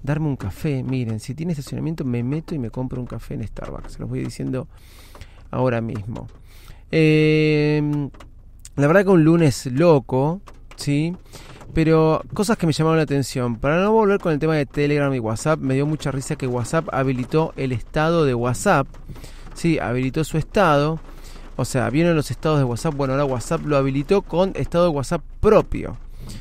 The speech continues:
¿Sí? Y, eh, a donde dice, eh, en el estado que te quedes tranquilo que WhatsApp no va a divulgar tu información. Muy bueno, muy bueno, este, que WhatsApp nos avise de que no va a divulgar nuestra información. Por si tenías miedo,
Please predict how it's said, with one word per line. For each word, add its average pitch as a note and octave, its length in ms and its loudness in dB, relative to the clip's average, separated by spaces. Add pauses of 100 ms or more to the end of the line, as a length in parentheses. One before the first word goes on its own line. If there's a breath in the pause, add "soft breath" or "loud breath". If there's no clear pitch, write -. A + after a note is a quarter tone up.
(200 loud breath)
¿Sí? D#3+ 420 -2
Y, D3 420 -2
eh, B2 160 -2
a A#2+ 100 -2
donde C3+ 440 0
dice, D#3+ 340 -2
eh, A#2 920 -2
en B2 280 -2
el B2 180 -4
estado D#3+ 500 0
que B2+ 160 -4
te D3+ 120 -4
quedes G3 200 0
tranquilo F3 520 -2 (340 loud breath)
que D3+ 120 -4
WhatsApp D3 380 0
no D#3+ 240 0
va E3 80 0
a - 20 0
divulgar D3 640 -2 (380 loud breath)
tu D3 80 -2
información. B2 760 -4
Muy D#3+ 180 0
bueno, A#2+ 440 -2
muy D3+ 260 -2
bueno, F#3 500 0 (480 loud breath)
este, B2+ 760 -6
que B2+ 100 -8
WhatsApp B2+ 360 -4
nos D3 260 -4
avise D#3 500 -2
de B2+ 120 -6
que B2+ 100 -6
no C3+ 100 -2
va C3+ 60 0
a C3+ 40 -2
divulgar C3 520 -2 (600 loud breath)
nuestra C3+ 240 -2
información. C#3+ 840 -2
Por B2 160 -8
si A#2 120 -6
tenías B2+ 320 -2
miedo, E3 540 0